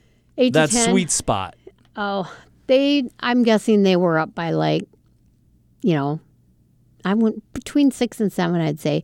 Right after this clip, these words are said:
Speaker 1: We
Speaker 2: Yeah.
Speaker 1: always went to Mass at nine.
Speaker 2: Okay. So they had to get in and get their
Speaker 1: Yeah.
Speaker 2: presents unwrapped and then get dressed and go yet.
Speaker 1: You know,
Speaker 2: Okay.
Speaker 1: we did a lot of that on Christmas Eve.
Speaker 2: Oh, you did?
Speaker 1: Well, we exchanged gift on Christmas Eve. Santa came.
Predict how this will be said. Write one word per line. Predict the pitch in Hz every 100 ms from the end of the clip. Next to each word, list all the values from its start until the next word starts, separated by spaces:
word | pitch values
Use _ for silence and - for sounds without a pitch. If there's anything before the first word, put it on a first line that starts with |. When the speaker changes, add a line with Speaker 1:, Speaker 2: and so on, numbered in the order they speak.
| - 113
Speaker 1:
We | 107
Speaker 2:
Yeah. | 214
Speaker 1:
always | 269 247
went | 269
to | 196
Mass | 185 180 -
at | 135
nine. | 151 139 - - - -
Speaker 2:
Okay. | 113 113 117 104 - _ _ -
So | -
they | 127 135
had | 131 131 -
to | 127
get | 104 123
in | 120 117
and | 113
get | 113 110
their | 107
Speaker 1:
Yeah. |
Speaker 2:
presents | 135 117 117 -
unwrapped | 113 104 107 107 -
and | 110
then | 107 101
get | 113
dressed | 101 110 101 -
and | 95
go | 98 101
yet. | 101 95 -
Speaker 1:
You | 139
know, | 131
Speaker 2:
Okay. | 110 92 -
Speaker 1:
we | 285
did | 349
a | 359
lot | 294 277
of |
that | 262 240
on | 220
Christmas | - 226 226 202 214
Eve. | 202 220 -
Speaker 2:
Oh, | 127
you | 143 139
did? | 196 113 - - -
Speaker 1:
Well, | 233
we | 247
exchanged | 220 - 311 294 269 220
gift | 214 196 -
on | 196 180
Christmas | - 185 190 170
Eve. | 190 170 175
Santa | - - 160 156
came. | 156 156